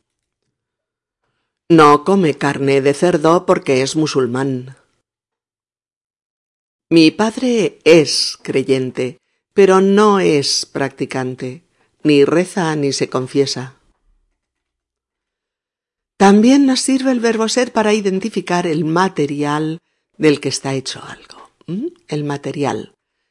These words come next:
Por ejemplo, mi peine es de carey. Es precioso. Todo el baño es de mármol rosa. ¡Qué bonito! El reloj de la pared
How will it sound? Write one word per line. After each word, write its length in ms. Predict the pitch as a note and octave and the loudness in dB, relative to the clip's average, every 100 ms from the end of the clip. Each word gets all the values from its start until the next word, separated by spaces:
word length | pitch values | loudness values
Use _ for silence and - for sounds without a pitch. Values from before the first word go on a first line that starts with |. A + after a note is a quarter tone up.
| _ | _
Por 120 | - C#3 | -8 -8
ejemplo, 760 | C3 D3 D3 C#3+ C#3 C#3+ D3+ _ _ _ | -2 0 0 0 0 0 -4 _ _ _
mi 180 | C#3+ D3+ | 0 0
peine 760 | D3 G3+ A3 E3 B2+ C3+ D#3+ _ | 2 0 2 0 -4 -6 -10 _
es 340 | D3 D3 D3+ | -2 0 -2
de 80 | D#3+ | -6
carey. 520 | D3+ C3 C3+ C3+ D3+ C#3 _ _ _ _ - | -6 -6 -6 -6 -10 -20 _ _ _ _ -14
Es 160 | - | -14
precioso. 840 | - D#3 - E3 C#3+ - C#3 C3 _ _ _ _ _ _ _ _ _ _ _ _ _ _ | -10 -12 -12 -10 -8 -8 -12 -14 _ _ _ _ _ _ _ _ _ _ _ _ _ _
Todo 440 | D#3 D#3 F3 F#3 | 4 6 6 2
el 180 | F#3 E3 | 2 0
baño 680 | D3 D3+ E3+ F#3 A3 C4+ - - | -2 -4 -4 -2 -4 -6 -12 -8
es 240 | D#3+ - | -6 -6
de 80 | F3 | -6
mármol 600 | D#3 D3+ E3 F3+ F#3+ E3+ | -6 -6 -6 -6 -6 -6
rosa. 680 | - C3+ C#3 - B2 A2 - _ _ _ _ _ | -8 -8 -8 -10 -12 -14 -18 _ _ _ _ _
¡Qué 220 | D3 D#3 | -10 -8
bonito! 880 | F3+ G3+ D#3 C#3 E3 - B2+ B2 _ _ _ _ _ _ _ _ _ _ _ _ _ _ _ _ _ - | -4 -4 -4 -6 -8 -10 -16 -16 _ _ _ _ _ _ _ _ _ _ _ _ _ _ _ _ _ 0
El 320 | F3 D#3+ D#3 | 2 2 0
reloj 460 | D#3 D3+ D#3 F3 D#3 | 0 2 2 0 -2
de 100 | D#3 | -4
la 180 | D3 | -4
pared 480 | D3 D3 E3+ F#3+ G3+ | -6 -4 -2 0 -2